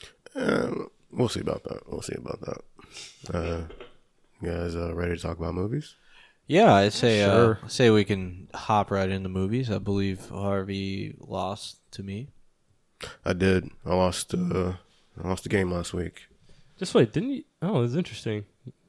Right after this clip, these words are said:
Speaker 3: You lost a couple times already, haven't you?
Speaker 1: Um, I mean, I think I still have the most losses overall.
Speaker 3: I have a, I have a
Speaker 2: <laughs>
Speaker 3: counter.
Speaker 2: We're gonna have to, from when we started this new format, we should count it up. Count it up.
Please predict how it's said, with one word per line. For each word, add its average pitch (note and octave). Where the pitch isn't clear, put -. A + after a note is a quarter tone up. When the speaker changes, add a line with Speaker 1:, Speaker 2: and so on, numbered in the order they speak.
Speaker 3:
You A#2+
lost E3+
a -
couple C#3
times D#3+
already, G2+
haven't D3
you? G3
Speaker 1:
Um, D#3+
I E3
mean, D#3
I -
think A3
I D#3
still G#2
have F#2
the F#2
most F#2
losses F#2+
overall. F2
Speaker 3:
I C3+
have D#3
a, A#2
I B2
have C#3+
a C3+
Speaker 2:
<laughs> -
Speaker 3:
counter. A#2+
Speaker 2:
We're C3
gonna F3+
have F3
to, B2+
from -
when D3
we D3
started A#2+
this F#2+
new F#2+
format, A2
we F#2+
should -
count F#2
it F2
up. F2+
Count B2+
it C3+
up. B2+